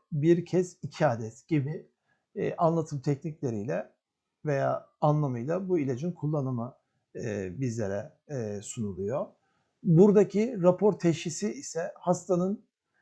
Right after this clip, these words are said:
e, rapor kodunu, ana kodu ifade ediyor.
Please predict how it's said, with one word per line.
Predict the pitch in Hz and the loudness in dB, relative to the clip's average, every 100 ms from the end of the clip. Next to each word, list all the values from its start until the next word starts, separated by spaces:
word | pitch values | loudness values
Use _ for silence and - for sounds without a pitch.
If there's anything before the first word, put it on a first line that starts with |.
| _ - | _ -8
e, | 208 151 147 147 143 | -2 2 2 0 -2
rapor | 156 156 160 185 196 - | 0 2 4 6 6 4
kodunu, | 151 147 156 165 | 0 0 0 -2
ana | 147 165 165 | 0 0 0
kodu | 143 147 | -2 -2
ifade | 120 107 104 101 | -4 -4 -4 -6
ediyor. | 104 107 104 143 | -18 -16 -12 -12